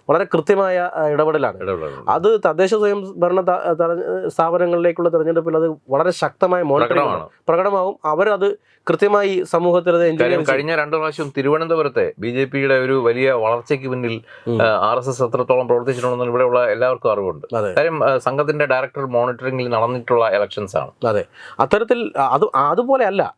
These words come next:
Speaker 1: ലോക്സഭാ തെരഞ്ഞെടുപ്പിൽ നടക്കുന്നത് പോലെ അല്ല. പക്ഷേ, ഉം, ഈ തദ്ദേശ സ്വയംഭരണ സ്ഥാപനങ്ങളിൽ ആർ എസ് എസ് വളരെ ഡീപ്പായിട്ട് ഇൻവോൾവ് ചെയ്യുകയും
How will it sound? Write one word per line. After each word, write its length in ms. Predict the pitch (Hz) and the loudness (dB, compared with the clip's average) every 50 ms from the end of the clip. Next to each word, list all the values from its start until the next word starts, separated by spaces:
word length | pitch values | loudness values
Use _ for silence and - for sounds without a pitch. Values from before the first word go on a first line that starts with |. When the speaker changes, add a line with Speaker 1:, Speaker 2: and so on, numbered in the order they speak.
| - 107 | -10 -4
Speaker 1:
ലോക്സഭാ 420 | 110 117 127 123 - 175 165 180 | -2 0 0 -2 -2 -2 -2 0
തെരഞ്ഞെടുപ്പിൽ 380 | 180 175 170 180 180 175 175 175 | 0 0 0 0 -2 0 0 -2
നടക്കുന്നത് 320 | 170 170 165 185 185 185 | -2 -2 -2 -2 -2 0
പോലെ 160 | 175 180 175 | 0 0 0
അല്ല. 280 | 170 151 147 139 107 - _ _ _ - - - - - | 0 0 0 -2 -4 -4 _ _ _ -20 -20 -20 -6 -4
പക്ഷേ, 220 | 127 131 - - 190 | -2 0 2 2 2
ഉം, 560 | 185 110 76 - 127 127 127 123 120 117 110 110 110 - - 117 117 117 110 113 - | 0 0 -4 -2 0 0 2 2 0 -2 -4 -6 -8 -6 -4 -2 -2 -2 -4 -8 -10
ഈ 140 | - 123 113 - | -8 -4 0 0
തദ്ദേശ 240 | 135 135 143 185 190 | 2 2 2 2 2
സ്വയംഭരണ 460 | 208 190 190 185 185 185 180 175 180 | 2 4 4 4 4 4 2 2 2
സ്ഥാപനങ്ങളിൽ 580 | 170 - 175 156 156 156 160 160 156 156 156 151 | 2 2 0 0 2 2 0 0 0 0 0 0
ആർ 140 | 139 139 151 | 0 0 -2
എസ് 140 | 147 - 156 | -4 -6 -4
എസ് 120 | 139 156 | -4 -4
വളരെ 320 | 151 139 131 131 156 180 | -2 0 0 0 0 0
ഡീപ്പായിട്ട് 580 | 180 151 117 139 156 160 - 165 156 156 139 165 | -2 -4 -4 -4 -2 0 2 0 0 0 0 0
ഇൻവോൾവ് 380 | 147 131 131 139 147 143 127 131 | 0 0 0 0 0 0 0 -2
ചെയ്യുകയും 320 | 127 123 123 131 160 180 | -2 -2 0 -2 -2 -4